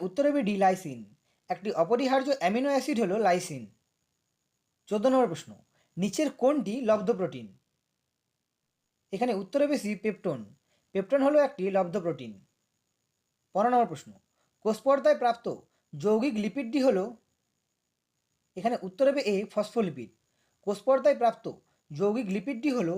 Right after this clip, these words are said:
ফসফোলিপিড। ষোলো নম্বর প্রশ্ন, নিচের কোনটি নিউক্লিক অ্যাসিডের সাংগঠনিক একক? এখানে উত্তর হবে সি, নিউক্লিওটাইড। নিউক্লিওটাইড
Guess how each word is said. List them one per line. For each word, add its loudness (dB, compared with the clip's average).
ফসফোলিপিড। -2
ষোলো 0
নম্বর 2
প্রশ্ন, -16
নিচের 0
কোনটি 2
নিউক্লিক -2
অ্যাসিডের 2
সাংগঠনিক 0
একক? -8
এখানে 2
উত্তর -4
হবে 0
সি, -4
নিউক্লিওটাইড। 0
নিউক্লিওটাইড 2